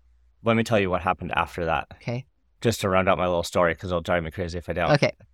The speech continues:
Speaker 2: y-, you go.
Speaker 1: So
Speaker 2: You
Speaker 1: we
Speaker 2: got the
Speaker 1: sat
Speaker 2: floor.
Speaker 1: there and observed, and right, like, everything was, everything was emerging, and then the stars are out, and, you know, all of this stuff
Speaker 2: Yeah.
Speaker 1: is, is, uh,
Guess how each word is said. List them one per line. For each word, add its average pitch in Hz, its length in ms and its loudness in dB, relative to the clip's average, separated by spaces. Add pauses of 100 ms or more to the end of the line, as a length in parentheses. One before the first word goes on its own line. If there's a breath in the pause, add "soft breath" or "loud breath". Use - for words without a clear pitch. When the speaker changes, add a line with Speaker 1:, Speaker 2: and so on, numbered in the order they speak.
Speaker 2:
y-, 127 200 -6
you 160 200 -4
go. 151 140 4
Speaker 1:
So 135 80 6
Speaker 2:
You 110 60 4
Speaker 1:
we 156 60 6
Speaker 2:
got 151 80 4
the - 80 2
Speaker 1:
sat 95 80 2
Speaker 2:
floor. 107 120 2
Speaker 1:
there 113 200 2
and 98 120 -2
observed, 95 460 0
and 104 160 0
right, 107 220 4 (260)
like, 113 240 -2
everything 117 680 0
was, 110 300 -4 (680)
everything 117 540 -4
was 107 160 -8
emerging, 104 600 0
and 92 120 0
then 87 140 -4
the 69 80 -12
stars 113 480 4
are 101 160 0
out, 104 420 4
and, 92 240 -6
you 98 120 -8
know, - 80 -4 (120)
all 123 480 8
of 110 140 -2
this 104 160 0
stuff - 460 -4
Speaker 2:
Yeah. 151 240 -4
Speaker 1:
is, 85 280 -4 (680)
is, 90 300 -4
uh, 85 300 -4